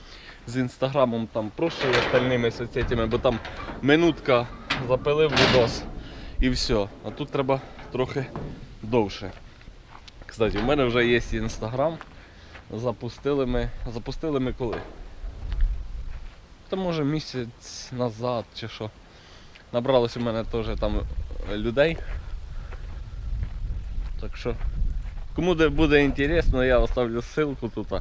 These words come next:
Переходьте. А зараз я буду з утра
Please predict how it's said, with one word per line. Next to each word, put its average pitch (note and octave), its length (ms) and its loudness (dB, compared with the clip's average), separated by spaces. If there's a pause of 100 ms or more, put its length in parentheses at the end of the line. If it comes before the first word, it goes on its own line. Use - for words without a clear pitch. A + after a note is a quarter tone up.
(2250)
Переходьте. G#2+ 560 -4 (4000)
А B2+ 140 8
зараз D3 380 4
я A#2+ 100 8
буду A#2+ 260 6
з A#2 40 2
утра A#2 300 4